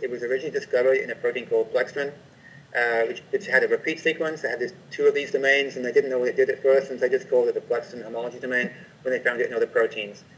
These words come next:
And it typically binds to P I P two and P I P three, and also bind to the, uh, the released I P three, uh, phosphosugar as well.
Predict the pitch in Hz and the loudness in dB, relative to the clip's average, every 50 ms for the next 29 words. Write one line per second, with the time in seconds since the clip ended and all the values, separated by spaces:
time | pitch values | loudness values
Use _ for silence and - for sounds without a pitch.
0 | - - - 143 170 170 170 - 196 - - - 151 147 139 - 139 131 131 131 | -16 -4 2 2 2 4 2 0 -2 0 4 4 4 4 4 2 0 0 2 2
1 | 127 127 131 120 - - 127 120 120 117 110 - - 131 127 123 131 127 - 147 | 2 0 -2 -6 -4 -2 2 4 6 6 4 4 4 4 4 4 0 -4 -2 2
2 | 147 147 139 131 - 135 127 127 - 127 123 - - 135 135 135 135 131 131 - | 4 4 4 6 4 2 2 2 0 -6 -10 -2 2 4 6 6 6 4 2 -4
3 | - - - - - 135 147 151 151 160 - 127 123 127 123 - 120 120 113 113 | -12 -20 -20 -16 -8 -4 -2 2 2 2 2 2 0 -2 -4 -6 -6 -6 -4 0
4 | 110 110 110 107 107 107 107 - - - - - - - 123 120 123 127 123 - | 0 2 2 2 2 0 -2 -4 -6 -14 -20 -10 -2 0 0 2 2 0 0 -2
5 | - - - 123 - 123 107 - 117 117 113 113 113 110 107 107 107 104 - - | -4 -6 -6 -6 -4 -6 -8 -6 -6 -4 -2 -2 0 0 0 0 0 -2 -4 -10
6 | - - - - 120 113 - 113 104 - 120 110 110 101 95 98 101 - 113 110 | -18 -8 -4 -4 -4 0 -2 -2 -2 0 -2 0 0 -2 -2 -4 -6 -4 -2 -2
7 | 107 104 101 101 | 0 -2 -2 -4